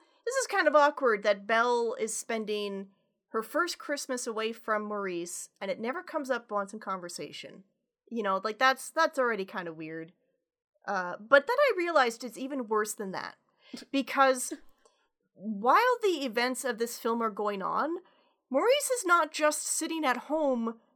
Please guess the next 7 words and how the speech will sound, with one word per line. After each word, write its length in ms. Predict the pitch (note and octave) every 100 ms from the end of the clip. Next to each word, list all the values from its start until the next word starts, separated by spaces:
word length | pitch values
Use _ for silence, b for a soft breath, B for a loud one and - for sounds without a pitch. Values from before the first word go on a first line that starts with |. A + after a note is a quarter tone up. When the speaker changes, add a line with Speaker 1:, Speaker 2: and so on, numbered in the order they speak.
| A#3
Speaker 1:
missing 440 | A#3 A3+ A3+ G#3+
Belle, 400 | G3 G3+ - - _ _ b b b
because 380 | - C4 D4+ C#4+
in 240 | - D4+ D#4
the 140 | E4
original 420 | D#4+ F#4+ G4 B4+ B4
film, 640 | - F#4 F4 B3 G#3 G3+